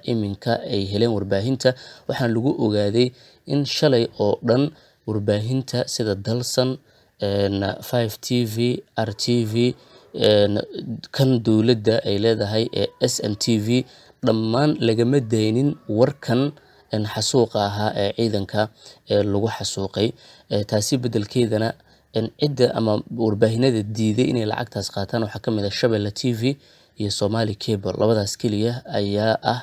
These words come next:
labada, een, ah, T V ama labada media ee iyagu, een, baahiyey ama tabiyey warkaasi ay ciidanka ku dhinteen. Sida dad badan ay sheegeenna, waxaa loo maleynayaa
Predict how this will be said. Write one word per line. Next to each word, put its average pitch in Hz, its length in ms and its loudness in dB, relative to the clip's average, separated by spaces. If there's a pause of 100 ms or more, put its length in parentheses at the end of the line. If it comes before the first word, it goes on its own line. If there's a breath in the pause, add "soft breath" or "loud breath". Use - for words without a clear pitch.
(100)
labada, 104 540 2 (420 loud breath)
een, 101 440 2
ah, 95 260 2 (140)
T 104 240 -2
V 113 260 -2
ama 101 180 -2
labada 107 340 2
media 110 520 2 (400 loud breath)
ee 101 120 4
iyagu, 107 640 0
een, 101 380 0
baahiyey 104 760 0
ama 104 160 -2
tabiyey 110 580 0 (320 soft breath)
warkaasi 107 640 -2
ay 98 220 0
ciidanka 98 420 -2
ku - 240 -6
dhinteen. 107 560 2 (800)
Sida 131 400 4 (260 loud breath)
dad 131 180 0
badan 127 180 4
ay 104 120 0
sheegeenna, 110 600 0
waxaa 104 320 -2
loo 110 220 2
maleynayaa 107 540 2